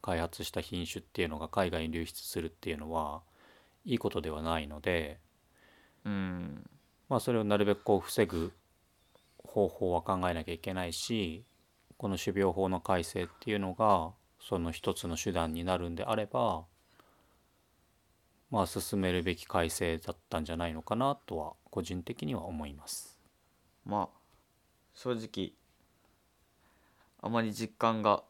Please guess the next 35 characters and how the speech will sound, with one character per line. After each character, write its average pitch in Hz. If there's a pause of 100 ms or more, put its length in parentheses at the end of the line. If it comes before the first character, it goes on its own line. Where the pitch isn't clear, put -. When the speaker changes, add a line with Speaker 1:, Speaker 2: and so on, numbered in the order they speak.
(960)
Speaker 2:
実 104
際 113
に 113
影 107
響 104
が 101
な 98
か 98
な 95
か 92
受 90
け 98
に 95
く -
い 80
ん 80 (100)
で、 - (1600)
今 104
後 98 (140)
ど 107
う -
な 90
っ 85
て -
い 80
く -
か 85
が、 87 (1120)
ま 104
あ、 -
実 101
際 101
に 98
こ 92
う -